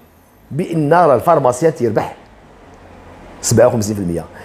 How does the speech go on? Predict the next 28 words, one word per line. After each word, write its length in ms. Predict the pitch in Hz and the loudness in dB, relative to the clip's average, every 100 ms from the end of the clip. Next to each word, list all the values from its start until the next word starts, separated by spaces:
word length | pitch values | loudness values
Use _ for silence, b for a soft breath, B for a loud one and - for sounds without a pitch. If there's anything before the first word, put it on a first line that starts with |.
| B | B
وانا 260 | 156 214 269 | 4 6 4
تنقول 340 | 254 208 214 | 2 2 4
لهاد 120 | 185 | 2
الناس 320 | 180 190 254 | 2 2 2
اللي 100 | 202 | 2
تيقولوا 380 | 180 185 170 214 | -6 -4 -2 0
الفارماسيان 460 | 208 180 170 208 175 | 0 2 2 0 -4
تيربح 180 | 160 - | -4 -4
سبعة 180 | 120 | -2
وخمسين 280 | 135 123 113 | 0 0 -4
في 60 | 101 | -8
المية، 240 | 87 82 - - - b b b b b | -8 -10 -16 -20 -20 b b b b b
الا 140 | 147 214 | 4 4
كنا 340 | 233 226 214 | 4 2 2
حنا 240 | 196 151 175 | 2 2 0
ك-، 140 | - - 151 | -4 -6 -4
نترجمها 360 | 156 156 135 | 0 0 2
بالمغربيه، 640 | 156 127 113 131 101 92 151 | 2 2 2 2 0 -2 0
الا 100 | 175 | 0
كنا 280 | 185 180 170 | 2 0 2
كنربحوا 420 | 175 143 - 131 | 2 0 -2 -4
حنا 120 | 135 | -4
سبعة 200 | - 139 | 0 0
وخمسين 360 | 139 123 135 127 | 0 0 0 2
درهم 280 | 127 120 - - b b b | 4 2 -2 -12 b b b
في 120 | 113 | 0
مية 120 | 131 | 2
درهم، 380 | 127 180 226 156 | 2 4 4 4